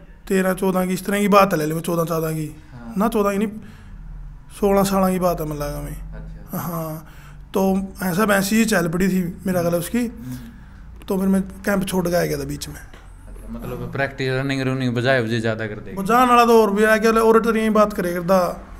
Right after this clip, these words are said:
Speaker 1: मैं ले, अब एक दिन बे-, मैं बैठे थे, मैं उस दिन बोलिया, मैं कोच साहब बताओ,
Speaker 2: हम्म।
Speaker 1: भाई उन्होंने इंटर यूनिवर्सिटी की ला, ला, ज़्यादा मान्यता है कि एशिया चैंपियनशिप की ज़्यादा मान्यता है।
Speaker 2: हाँ।
Speaker 1: नोले इंटर यूनिवर्सिटी की ज़्यादा मान्यता।
Speaker 2: <laughs> अच्छा।
Speaker 1: फिर मैं, हाँ, ठीक है कोच साहब।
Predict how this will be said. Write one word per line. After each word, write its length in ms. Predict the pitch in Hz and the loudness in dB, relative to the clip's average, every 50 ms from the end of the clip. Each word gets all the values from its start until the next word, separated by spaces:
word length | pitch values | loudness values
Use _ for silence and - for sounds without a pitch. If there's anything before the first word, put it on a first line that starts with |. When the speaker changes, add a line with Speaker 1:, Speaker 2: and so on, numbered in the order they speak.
| - - - - - | -16 -18 -18 -12 -4
Speaker 1:
मैं 140 | 214 214 226 | 2 2 4
ले, 120 | 226 226 226 | 6 6 6
अब 140 | 226 220 | 6 6
एक 140 | 226 220 208 | 4 2 2
दिन 140 | 196 220 214 | 0 0 0
बे-, 200 | 196 214 202 190 | 0 -2 -2 -2
मैं 180 | 202 208 220 208 | 0 0 2 2
बैठे 280 | 196 190 196 196 185 | 2 0 0 -2 -4
थे, 180 | 160 151 143 160 | -6 -6 -6 -4
मैं 120 | 180 196 | -4 -4
उस 100 | 196 196 | -2 -2
दिन 140 | 202 202 190 | -2 -2 -2
बोलिया, 180 | 175 170 185 185 | -2 -2 -2 0
मैं 140 | 190 190 185 185 196 - - - | 0 0 -2 -2 -6 -10 -10 -8
कोच 140 | 196 185 | -6 -6
साहब 160 | 190 - 196 196 | -4 -4 -2 -4
बताओ, 440 | 190 190 - 196 165 156 185 180 | -4 -2 -2 0 0 0 -2 -4
Speaker 2:
हम्म। 520 | - - - - - - - - 120 - - | -6 -8 -12 -18 -20 -20 -18 -18 -16 -8 -4
Speaker 1:
भाई 100 | 190 208 | -2 0
उन्होंने 280 | 220 220 220 220 220 220 | 2 2 0 0 0 0
इंटर 200 | 214 208 214 208 | -2 -2 -2 -2
यूनिवर्सिटी 460 | 214 208 208 208 202 202 - - 202 | 0 0 0 -2 -2 -4 -6 -4 -2
की 120 | 190 196 | -2 0
ला, 100 | 202 202 | 0 2
ला, 240 | 202 202 196 202 202 202 202 - - - - - - - - - - | 2 2 2 2 0 -2 -4 -8 -14 -18 -20 -20 -20 -20 -20 -12 -2
ज़्यादा 300 | 175 202 208 202 190 196 | 2 6 6 6 6 6
मान्यता 500 | 196 196 190 190 185 185 - 190 175 175 | 4 4 4 2 2 0 -2 0 0 0
है 60 | 180 | 0
कि 360 | 185 220 214 220 220 - 220 214 | 0 -2 -6 -6 -10 -2 2 2
एशिया 260 | 208 202 202 202 196 | 2 4 2 -2 -2
चैंपियनशिप 480 | 190 185 175 180 190 170 - 190 170 | -2 -2 -4 -4 -6 -8 -6 -8 -8
की 80 | 170 175 | -8 -6
ज़्यादा 280 | 165 165 160 156 156 156 | -4 -4 -4 -4 -6 -6
मान्यता 340 | 156 156 151 147 - - | -8 -8 -10 -10 -12 -14
है। 340 | 139 - - - - - 117 | -14 -14 -16 -18 -18 -18 -16
Speaker 2:
हाँ। 320 | 113 - - 220 - - - - | -16 -16 -16 -16 -18 -12 -6 -4
Speaker 1:
नोले 200 | 185 185 185 185 | -4 -2 -2 -4
इंटर 160 | 180 170 175 | -4 -6 -6
यूनिवर्सिटी 340 | 175 175 170 165 - - 180 | -6 -6 -8 -8 -10 -10 -10
की 60 | 165 | -8
ज़्यादा 240 | 160 160 151 147 147 | -8 -8 -8 -8 -10
मान्यता। 340 | 151 151 151 160 156 - 220 | -12 -10 -12 -12 -12 -14 -16
Speaker 2:
<laughs> 540 | 226 - - - - - - - 131 - | -18 -18 -20 -20 -20 -18 -16 -16 -10 -8
अच्छा। 480 | - 170 170 170 - - - - - 220 | -8 -6 -4 -4 -6 -6 -8 -8 -2 0
Speaker 1:
फिर 120 | 208 208 | 0 0
मैं, 80 | 196 196 | 2 2
हाँ, 180 | 190 190 185 - | 2 2 2 0
ठीक 180 | - 196 196 | 0 0 2
है 60 | 190 | 2
कोच 220 | 180 170 180 185 175 | 2 0 -2 -4 -2
साहब। 380 | - 208 208 214 214 214 214 | 2 2 2 2 0 -6 -12